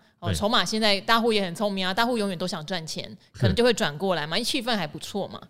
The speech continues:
Speaker 1: 气氛现在还没有转差嘛。
Speaker 2: 嗯。
Speaker 1: 然后一派就是说实话涨到很好空的位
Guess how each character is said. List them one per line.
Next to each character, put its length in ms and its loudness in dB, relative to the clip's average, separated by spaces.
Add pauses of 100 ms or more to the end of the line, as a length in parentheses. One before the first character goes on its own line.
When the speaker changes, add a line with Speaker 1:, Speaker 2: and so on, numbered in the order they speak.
(100)
Speaker 1:
气 160 -2
氛 140 4
现 100 6
在 80 2
还 120 0
没 100 -2
有 80 0
转 260 -6
差 240 -10
嘛。 140 -12
Speaker 2:
嗯。 80 -16 (440)
Speaker 1:
然 100 4
后 80 4
一 80 -4
派 200 -2
就 140 0
是 100 -6
说 240 -2
实 140 -4
话 160 -6
涨 220 -8
到 100 0
很 180 -6
好 180 -6
空 260 -10
的 80 -12
位 200 -6